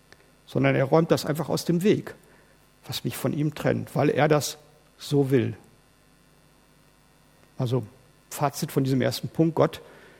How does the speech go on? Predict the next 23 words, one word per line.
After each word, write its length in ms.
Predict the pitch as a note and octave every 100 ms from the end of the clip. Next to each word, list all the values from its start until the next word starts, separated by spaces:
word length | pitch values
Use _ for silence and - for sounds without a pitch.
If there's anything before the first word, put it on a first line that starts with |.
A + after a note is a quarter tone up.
| _ _ _ -
will 160 | C#3
mich 220 | C#3 B2 D3
nicht 280 | E3 -
kontrollieren. 600 | - D3 A#2+ B2 A#2 A2+ A2+ -
Das 220 | E3 F3
ist 260 | C#3 - - - _ -
überhaupt 480 | B2+ B2+ C#3+ D3+ -
nicht 200 | G#2+ - - - - _ _ _ _ -
sein 300 | C3 B2+ C#3
Motiv, 560 | C3+ - D3 C#3+ -
meine 260 | A#2+ B2+ B2+
Nähe 280 | B2 A#2 A#2
zu 200 | - A2
suchen. 380 | A#2+ A2+ A2+ G#2 _ _ _ _ _ _ - - -
Ich 80 | -
muss 160 | G#3+
dabei 200 | D#3+ C#3+
immer 180 | C#3+ D3
an 100 | D3
diese 200 | C#3 C3
wunderbare 460 | D3+ E3+ C3+ C#3+ C3
Figur 380 | - B2+ D3 E3
von 320 | - B2+